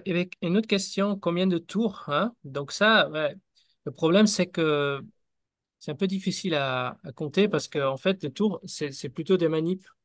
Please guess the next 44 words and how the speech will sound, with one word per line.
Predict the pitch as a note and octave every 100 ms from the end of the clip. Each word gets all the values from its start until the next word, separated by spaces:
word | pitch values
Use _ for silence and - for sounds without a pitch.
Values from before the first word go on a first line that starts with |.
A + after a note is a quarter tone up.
| _ _ _
poignées | D#3 D#3 E3 G3+ A#3 _ _ _ _ _
et | - C#3
c'est, | C3 D#3 D3 - D3+
on | D3
peut | D3+
pas | F#3+
tourner | F#3+ F3 F3 F3+
à | E3
cent, | F3+ E3+ - _
à | E3+ C#3+ C#3 C#3
trois | - E3
cent | - E3 D#3+ C#3 B2+
soixante | D3 - D#3
degrés. | D3 C#3+ D3 E3+ A3 _ _ _ _ _
Donc, | C#3+ C#3+
pour | D#3+ D#3+
moi, | E3 F#3+ D#3+
un | E3
tour, | - G3+ G3+
c'est | -
plutôt, | C#3+ E3 - F3+ F3 D3+
euh, | C3+ B2+ - _
un | C3+ B2+
moitié | D3 G3+ F3
tour, | - F3+
en | C#3
fait, | - B2 - -
parce | C3 B2
que | - B2+ B2 A#2+
quand | A#2+ D3+
je | C#3
tourne | C#3 E3+ D#3+
une | C#3+
sonde, | - F3+ D#3 A#2+ _ _ _ _ _ -
euh, | B2+ B2+
c'est | B2 - C3+
pas, | - D#3 D#3 C#3 B2+ B2+ C3+
euh, | - _ _
pareil | C#3+ C#3 D3+ D#3+
que, | D3 C3+ B2+ B2+
que | C3
chez | C3 D3
les | C3+ C#3
autres. | G#3 -